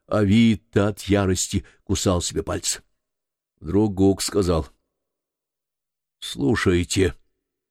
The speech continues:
Сначала нам показалось, что над водой жужжат блестящие мухи — но звук становился всё громче, ожесточённее. Теперь его слышали решительно все. "Что это было?" —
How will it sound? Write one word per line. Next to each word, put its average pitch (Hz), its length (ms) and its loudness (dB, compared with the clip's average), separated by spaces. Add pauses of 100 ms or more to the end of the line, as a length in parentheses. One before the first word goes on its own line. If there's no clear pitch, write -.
(920)
Сначала 123 880 0
нам 175 320 0
показалось, 135 680 -2
что - 180 -4
над 110 160 -2
водой 107 400 2
жужжат 117 540 0
блестящие 139 840 -2
мухи — 180 480 0 (320)
но 107 240 2
звук 104 400 2
становился 110 520 0
всё 113 180 2
громче, 127 840 0
ожесточённее. 127 840 0 (220)
Теперь 85 160 -2
его 82 120 0
слышали 98 520 0 (180)
решительно 196 500 0
все. - 360 -2 (380)
"Что 202 440 2
это 202 380 2
было?" — 240 520 -2